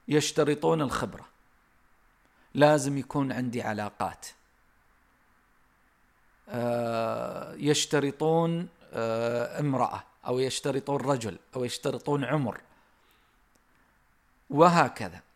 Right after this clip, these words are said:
إذن أنا فككت هذه المشكلة إلى مكونات جزئية، وقد أجد في أحد هذه المكونات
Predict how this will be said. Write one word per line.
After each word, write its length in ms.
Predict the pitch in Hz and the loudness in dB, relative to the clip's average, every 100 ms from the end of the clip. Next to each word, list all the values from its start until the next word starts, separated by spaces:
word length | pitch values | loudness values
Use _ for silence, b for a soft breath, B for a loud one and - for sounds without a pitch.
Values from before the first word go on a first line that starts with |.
| _ _ _ _ - | _ _ _ _ -6
إذن 280 | 160 160 170 | -2 0 0
أنا 200 | 175 175 | 0 0
فككت 580 | - 131 - 208 - 156 | -2 -6 -2 -4 -4 -2
هذه 340 | 175 160 135 | -2 -2 -4
المشكلة 540 | 127 156 - - 202 226 | -4 -6 -8 -4 -2 -2
إلى 240 | - 151 | -2 -2
مكونات 640 | 135 127 - 127 127 165 190 | -2 -6 -6 -4 -2 -4 -4
جزئية، 500 | 117 104 - 92 87 _ _ _ _ _ _ _ _ _ _ B B - | -6 -8 -10 -12 -16 _ _ _ _ _ _ _ _ _ _ B B 2
وقد 360 | 156 - 180 | 2 4 0
أجد 340 | - 247 202 156 | 2 0 0 -2
في 280 | - 160 | -4 -2
أحد 280 | 208 220 190 | -2 0 0
هذه 280 | 175 220 214 | 2 2 2
المكونات 1000 | 185 170 - 165 151 151 143 135 127 - | 0 -2 0 0 0 0 0 -2 -4 -8